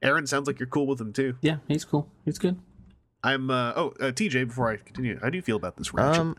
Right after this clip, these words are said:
Speaker 3: I'm perfectly happy with it. That is, that is one of my favorite molds in the line. So, and I'm, I'm happy to see a returning character as well.
Speaker 1: I, I think the bright yellowy green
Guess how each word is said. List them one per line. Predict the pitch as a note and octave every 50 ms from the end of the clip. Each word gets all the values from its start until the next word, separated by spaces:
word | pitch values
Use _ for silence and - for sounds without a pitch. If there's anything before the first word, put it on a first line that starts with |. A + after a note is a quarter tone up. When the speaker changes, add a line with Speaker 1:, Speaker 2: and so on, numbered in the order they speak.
| -
Speaker 3:
I'm | - F#3 G#3+
perfectly | D4+ D4+ - B3 A3+ G#3 G3 E3
happy | C3+ C3 - -
with | D#3 D#3 E3+ G3+
it. | F#3+ - _ _ _ _ _ _ - -
That | - A#2+ D3 C3
is, | C#3+ C#3+ C3+ C3 -
that | - D3+ E3
is | E3+ D#3 C3+
one | C#3+ C#3+
of | C#3+
my | C#3 C#3
favorite | C3+ - C#3+ C3+ C3+ C3
molds | B2 B2 A#2+ B2 A#2+ A2 -
in | A#2+
the | A2+ G#2
line. | G#2 G#2 G2+ G#2 A#2+ C#3 D3+ C#3+
So, | - - - A2+ A2+ A#2 A#2 A#2 - - - - - _ _ _
and | - A#2+ A#2+ A#2 A#2 A#2+ A#2 - -
I'm, | - - E3 - -
I'm | - F3 F#3+
happy | F#3 D#3 B2+ A2 - A#2
to | G2+ G#2+
see | - - G#2+
a | G2 G2
returning | F#2+ G2 F#2+ - G#2+ G2 G2 F#2+
character | - G2 F#2 F#2 - G2+
as | F#2+ F#2 F#2
well. | F#2 G2+ B2+ C#3 - _ _ _ _ _ _ _ _ _ _ _ _ _ _ _ _ _ _ _ _ _ _ _ -
Speaker 1:
I, | D#3+ E3+ E3+ F3 E3
I | - E3+
think | F3 - - C4 C#4 C4 -
the | G#3 F3
bright | D#3+ C#3+ B2 - B2+ A#2+ A2+ C3+ D#3+ F#3+ G#3
yellowy | D3 C#3+ B2+ C3+ D3 D#3+ D#3+ D3+ D#3 D3
green | C3 B2+ B2 B2+ C#3 D3 D#3+ F#3 G3 G3+ G3+